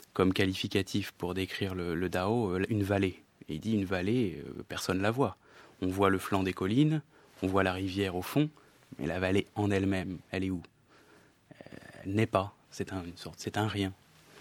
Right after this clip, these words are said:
Mais c'est un rien hautement présent. » Et, euh, Han Fei Tse,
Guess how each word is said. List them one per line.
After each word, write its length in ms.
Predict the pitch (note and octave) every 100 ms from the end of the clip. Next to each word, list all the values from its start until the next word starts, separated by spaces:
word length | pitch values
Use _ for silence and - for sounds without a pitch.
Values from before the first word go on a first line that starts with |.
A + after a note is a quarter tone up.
| - -
Mais 120 | G2
c'est 180 | - -
un 80 | F2+
rien 240 | A2 C3 - _ - -
hautement 360 | F#3 - C3+ A#2+
présent. » 400 | - G2+ F#2+ F2+ _ - - - - - - - - - -
Et, 320 | G2 A2 A2+ G2+
euh, 240 | F2+ F2+ E2+ -
Han 120 | G#2+
Fei 180 | - G#2+
Tse, 220 | - -